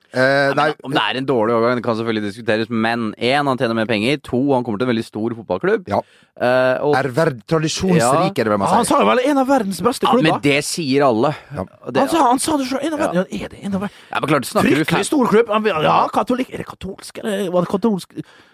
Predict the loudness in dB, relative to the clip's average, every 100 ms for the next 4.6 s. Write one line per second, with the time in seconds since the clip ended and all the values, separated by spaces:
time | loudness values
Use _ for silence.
0 | -4 0 2 2 2 0 0 0 0 -2
1 | 2 2 4 2 0 -2 -2 -4 0 2
2 | 2 2 0 2 2 2 2 2 0 0
3 | -2 0 0 2 2 2 2 2 2 4
4 | 4 2 2 0 0